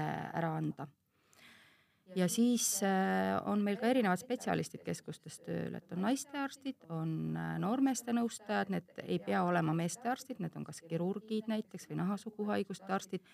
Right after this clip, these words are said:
sageli võib seda tööd teha ka ämmaemand. Äh, meil väga hästi poisid pöörduvad,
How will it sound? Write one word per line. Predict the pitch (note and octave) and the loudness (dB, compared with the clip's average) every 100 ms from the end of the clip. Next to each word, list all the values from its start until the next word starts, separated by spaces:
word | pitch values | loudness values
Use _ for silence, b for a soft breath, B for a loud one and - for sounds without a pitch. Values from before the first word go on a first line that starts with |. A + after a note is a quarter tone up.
| b | b
sageli | B3+ B3+ A#3+ E3 | -4 0 4 4
võib | D3 | 2
seda | - D3+ | -4 -6
tööd | F3+ E3+ - | 0 0 0
teha | D#3+ D#3 | -2 -2
ka | D#3 E3 | 0 2
ämmaemand. | F3 G3 G#3+ A3+ A#3 b b b b b b b - | 4 4 6 4 2 b b b b b b b -8
Äh, | F3 F3 | -2 2
meil | F#3 G#3 F3 | 6 6 6
väga | F3 E3+ | 4 2
hästi | D#3+ F3+ - F3 | 0 0 -4 -4
poisid | F#3+ F#3+ F#3 F#3 | 0 0 0 0
pöörduvad, | F#3 F3+ E3+ E3 | 2 2 0 -2